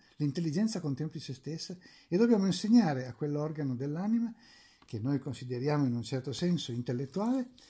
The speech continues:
che col termine dianoetico, conoscenza, vogliamo significare che esso è in un certo senso intelligenza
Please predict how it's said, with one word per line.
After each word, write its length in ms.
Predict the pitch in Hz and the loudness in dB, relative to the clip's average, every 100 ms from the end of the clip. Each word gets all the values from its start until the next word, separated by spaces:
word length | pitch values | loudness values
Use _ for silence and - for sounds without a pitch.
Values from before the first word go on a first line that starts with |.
| - | -10
che 100 | 165 | -2
col 140 | 196 190 | 0 4
termine 400 | 254 220 165 127 | 4 6 4 2
dianoetico, 800 | 214 202 170 170 147 139 - | 2 2 4 4 2 -2 -10
conoscenza, 580 | - 113 117 131 110 - - - - | -10 -12 -12 -12 -12 -14 -16 -20 -4
vogliamo 280 | 156 214 247 | 2 6 6
significare 600 | - 226 214 226 269 240 | 6 2 2 2 2 2
che 180 | - 202 | 2 2
esso 340 | 240 - 240 - _ _ | 2 -2 -6 -6 _ _
è 100 | 170 | 0
in 140 | 151 | 2
un 80 | 175 | 2
certo 260 | - 196 185 | 0 -4 0
senso 300 | 247 240 196 | 2 4 2
intelligenza 760 | 156 160 147 147 190 123 - | -2 -4 -4 -2 0 -2 -6